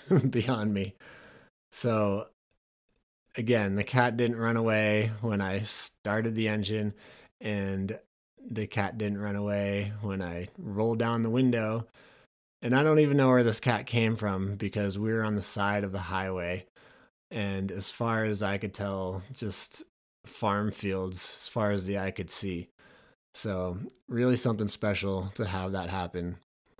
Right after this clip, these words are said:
uh, not too long after learning about it in the first place. So since then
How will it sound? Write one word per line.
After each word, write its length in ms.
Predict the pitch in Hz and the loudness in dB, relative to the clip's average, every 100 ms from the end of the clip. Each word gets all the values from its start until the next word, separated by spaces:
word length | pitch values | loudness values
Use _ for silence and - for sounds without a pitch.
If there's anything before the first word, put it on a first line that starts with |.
| _ _ - | _ _ -12
uh, 320 | 92 90 85 - | -10 -8 -10 -6
not 240 | 101 95 | -4 -4
too 180 | - 101 | -6 -4
long 280 | 95 92 95 | -4 -4 -6
after 460 | 92 - 98 95 92 - - | -6 -6 -4 -4 -8 -16 -14
learning 420 | 101 104 117 123 | -4 0 4 4
about 240 | 120 120 | 4 4
it 40 | 123 | 4
in 100 | 123 | 2
the 60 | |
first 320 | 110 131 131 | 2 0 0
place. 440 | - 110 98 - - _ _ | -2 -2 -2 -6 -8 _ _
So 340 | - 104 92 101 _ - - - - - - _ _ _ - | -10 -8 -8 -12 _ -20 -20 -20 -20 -20 -20 _ _ _ -6
since 320 | - 139 131 | 2 4 4
then 680 | 131 127 123 123 120 139 | 4 4 6 4 2 0